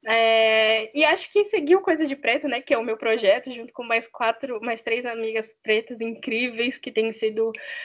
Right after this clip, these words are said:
a gente tá no início, mas tamo caminhando, que no Twitter é Coisa de Preto, né, e no Instagram é Coisa Preto, no, a gente tá no Wattpad também, porque é o nosso foco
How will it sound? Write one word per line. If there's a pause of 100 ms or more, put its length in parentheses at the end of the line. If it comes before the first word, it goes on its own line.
(100)
a
gente
tá
no
início,
mas
tamo
caminhando,
que (560)
no
Twitter
é
Coisa
de
Preto, (160)
né,
e
no
Instagram
é
Coisa
Preto,
no,
a
gente
tá
no
Wattpad
também,
porque
é
o
nosso
foco